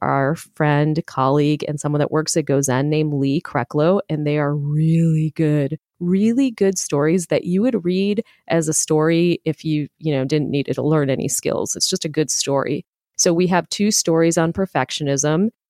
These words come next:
and they're short stories, but they're, like, five thousand word short stories. And then we teach kids a lot of the skills that we're talking about within the story.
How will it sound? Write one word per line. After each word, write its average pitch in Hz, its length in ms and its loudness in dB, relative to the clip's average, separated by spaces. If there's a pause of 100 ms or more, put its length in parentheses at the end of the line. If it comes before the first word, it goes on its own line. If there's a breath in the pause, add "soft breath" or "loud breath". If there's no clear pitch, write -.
(160)
and 151 560 -2 (140)
they're 151 520 0
short 196 300 0
stories, 160 360 0
but 135 100 -2
they're, 139 100 0
like, 139 240 -2
five 135 240 0
thousand 131 560 -2
word 135 320 -2
short - 380 -4
stories. 139 560 0 (320)
And 175 180 4
then 170 260 2
we 185 140 0
teach - 460 -6
kids 175 320 0
a 151 40 0
lot 143 200 2
of 160 80 0
the 185 80 -2
skills 160 380 0
that 170 120 0
we're 151 100 0
talking 151 420 -2
about 196 280 0
within 175 560 0
the 160 80 -2
story. 160 720 -2